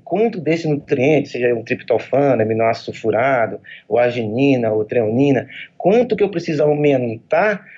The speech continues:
desse, desses aminoácidos numa dieta pra, é, dar esse reforço imunológico pra aqueles animais daquela granja específica. Então, é um desafio porque cada granja tem seu, seu ambiente particular, em ambiente de desafio, de temperatura, de manejo.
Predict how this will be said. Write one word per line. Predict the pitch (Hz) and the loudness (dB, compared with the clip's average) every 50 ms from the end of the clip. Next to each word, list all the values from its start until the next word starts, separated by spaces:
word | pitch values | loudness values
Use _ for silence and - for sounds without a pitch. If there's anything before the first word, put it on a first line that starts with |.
| - _ _ | -20 _ _
desse, | - - 135 127 - - | -8 -6 -6 -6 -6 -6
desses | - 131 123 - 123 120 113 | -6 -6 -6 -4 -6 -4 -2
aminoácidos | 117 110 113 117 107 107 104 117 147 175 170 160 - - - - - _ _ - - - - | -2 0 0 0 0 0 2 2 2 2 0 -2 -4 -8 -10 -12 -12 _ _ -20 -20 -20 -10
numa | - 123 127 127 120 | -6 -2 0 0 0
dieta | 113 101 107 113 139 156 156 - - 120 104 - - - - _ _ | -2 -2 -2 0 0 0 0 0 0 -2 -4 -4 -10 -20 -20 _ _
pra, | - 151 160 175 196 208 190 - - - _ _ _ | -2 0 0 2 0 -2 -4 -8 -16 -20 _ _ _
é, | - 139 135 143 143 131 127 123 120 | -6 -4 -2 0 2 2 2 2 0
dar | - - 131 143 165 | -2 0 2 2 2
esse | 175 175 - 156 | 2 0 -2 -4
reforço | 147 185 185 - - - 190 196 202 190 196 - 185 | -4 -4 -4 -4 -4 -2 0 0 0 -2 -2 -4 -4
imunológico | 156 156 156 147 139 127 120 123 127 135 143 143 139 139 - - 139 | 0 0 2 2 2 2 4 4 4 4 4 2 0 -2 -6 -12 -12
pra | - - 131 | -6 -6 -6
aqueles | - - 135 120 120 | -6 -6 -8 -6 -4
animais | 131 127 120 110 120 127 131 127 - - - | -4 -4 -2 -2 -2 -2 -2 -4 -6 -6 -4
daquela | - 131 - - - 160 151 139 | -4 -4 -4 -4 -4 -2 -2 -2
granja | 117 127 131 127 120 117 | -2 -2 -2 -2 -2 -4
específica. | 113 - _ 120 107 - - - 104 101 95 - - - _ _ _ - - - | -10 -10 _ -8 -8 -8 -10 -10 -10 -10 -10 -12 -20 -20 _ _ _ -14 -8 -8
Então, | 120 117 117 160 175 - | -4 -2 0 0 0 0
é | - 131 139 | 0 0 2
um | 180 214 | 2 2
desafio | 180 147 139 139 120 - - 160 180 180 151 | 2 0 0 0 0 -2 -6 -6 -6 -6 -6
porque | - 139 139 - 147 | -6 -6 -4 -4 -4
cada | - - 156 - 180 | -2 -2 0 0 2
granja | 170 151 139 135 135 170 170 | 2 2 2 2 0 -2 -2
tem | - 175 165 | -2 -2 -2
seu, | 156 - - 185 - 180 | -2 -2 -2 -2 -2 -2
seu | - - 170 165 | -2 0 0 0
ambiente | 160 151 143 139 120 127 - - | 0 2 2 2 2 2 0 -2
particular, | - - 170 185 - - - 180 135 131 139 147 127 - - - _ _ _ _ _ _ | -2 -2 -2 -2 -2 -2 -2 0 2 2 2 2 2 0 -2 -8 _ _ _ _ _ _
em | 101 107 110 | -4 -2 -2
ambiente | 117 113 113 113 110 - 113 | -2 0 0 -2 -2 -4 -6
de | 110 113 | -8 -4
desafio, | 104 117 147 151 151 - 110 117 131 135 | -2 0 0 -2 -2 -6 -4 -2 -2 -2
de | 113 104 | -2 -4
temperatura, | 95 - 113 104 - 117 113 113 113 110 - 104 110 127 135 113 104 | -6 -6 -4 -2 0 0 2 0 0 -2 -6 -6 -4 -2 -2 -2 -2
de | 95 117 | -2 -2
manejo. | 123 131 131 117 104 101 104 110 113 127 | 0 0 0 2 2 2 2 2 0 -4